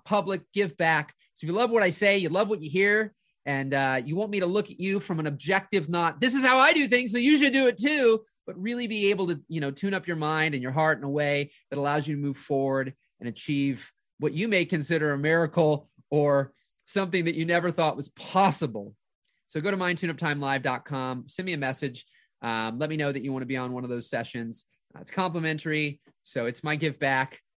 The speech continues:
Um, I love taking on a few new people every week. So you can go to that, mind tune up time live dot com, register for the Zoom, streams into a Facebook group every week. And usually by Thursday, it's uploaded to YouTube and podcast.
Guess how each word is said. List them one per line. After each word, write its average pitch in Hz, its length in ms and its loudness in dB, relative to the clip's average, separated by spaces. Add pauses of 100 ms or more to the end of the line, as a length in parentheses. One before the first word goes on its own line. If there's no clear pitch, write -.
(120)
Um, 107 400 -8
I 117 80 -4
love 131 180 -4
taking 135 300 -4
on 131 140 -4
a 127 40 -8
few 139 160 -6
new 135 140 -6
people 127 320 -6
every 120 180 -6
week. 117 260 -6
So - 120 -12
you 117 80 -8
can 117 140 -14
go 127 120 -2
to 135 100 -8
that, 123 300 -4
mind 117 200 -8
tune 127 120 -14
up 113 80 -14
time 117 220 -10
live 110 220 -8
dot 110 200 -10
com, 135 240 -8
register 110 320 -10
for - 80 -18
the 110 80 -10
Zoom, 160 400 -4 (580)
streams 139 300 -6
into 123 120 -6
a 113 40 -6
Facebook 180 340 -2
group 160 180 -6
every 151 180 -4
week. 143 280 -4 (280)
And 127 120 -6
usually 139 260 -6
by 123 160 -2
Thursday, 131 400 -4
it's 117 140 -4
uploaded 120 380 -8
to 117 60 -8
YouTube 110 380 -8
and 107 120 -12
podcast. 107 640 -14